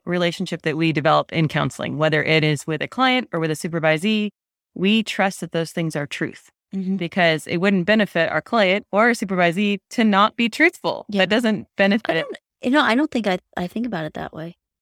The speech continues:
Speaker 2: Do you,
Speaker 1: I,
Speaker 2: wait, do you
Speaker 1: I don't
Speaker 2: think
Speaker 1: always think that, but I think it's a generalization of, like,
Speaker 2: Oh.
Speaker 1: for the most part, people are coming and telling you a story about something that has happened in their world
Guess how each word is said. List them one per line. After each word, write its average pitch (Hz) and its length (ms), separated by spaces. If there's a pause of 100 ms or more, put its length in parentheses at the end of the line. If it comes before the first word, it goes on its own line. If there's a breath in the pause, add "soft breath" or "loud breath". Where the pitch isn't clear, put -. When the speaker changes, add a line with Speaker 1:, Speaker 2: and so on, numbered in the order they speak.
(120)
Speaker 2:
Do 240 80
you, 262 100
Speaker 1:
I, 208 80
Speaker 2:
wait, 254 300
do - 80
you 226 80
Speaker 1:
I 214 60
don't 247 100
Speaker 2:
think - 80
Speaker 1:
always 208 360
think 294 280
that, 143 260
but 175 80
I 175 60
think 202 240
it's 202 160
a 175 60
generalization 165 880
of, 151 140
like, 151 280
Speaker 2:
Oh. 226 460
Speaker 1:
for 392 100
the 403 80
most 359 240
part, 202 220
people 233 220
are 262 60
coming 226 300
and 190 80
telling 226 300
you 185 100
a 175 80
story 190 640
about 170 260
something 196 220
that 190 80
has 170 120
happened 196 360
in 175 80
their 160 140
world 185 500